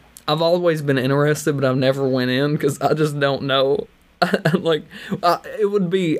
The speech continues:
I, I don't know what I'd be thinking about this person. I, it would seem so ridiculous.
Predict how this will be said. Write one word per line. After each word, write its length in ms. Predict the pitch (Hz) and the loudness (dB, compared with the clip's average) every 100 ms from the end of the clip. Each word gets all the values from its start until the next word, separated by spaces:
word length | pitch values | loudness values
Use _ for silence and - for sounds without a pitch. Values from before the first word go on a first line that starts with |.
| - | 0
I, 140 | 160 | -2
I 140 | 170 | 0
don't 140 | 165 196 | 0 2
know 100 | 196 | 0
what 120 | 180 | 2
I'd 100 | 156 | 2
be 100 | 143 | 0
thinking 480 | 127 - 160 139 131 | -2 -2 0 2 0
about 300 | 127 120 - | 2 0 -2
this 160 | 104 - | -8 -8
person. 680 | - - 131 - - 87 - - | -8 0 0 0 -8 -8 -6 -2
I, 160 | 139 | 0
it 140 | 160 185 | 0 0
would 140 | 175 | 0
seem 280 | - 175 165 | 0 0 0
so 200 | - 156 | 0 0
ridiculous. 960 | 143 120 147 147 - 98 143 147 - | 0 0 -2 -2 -6 -4 -4 -4 -12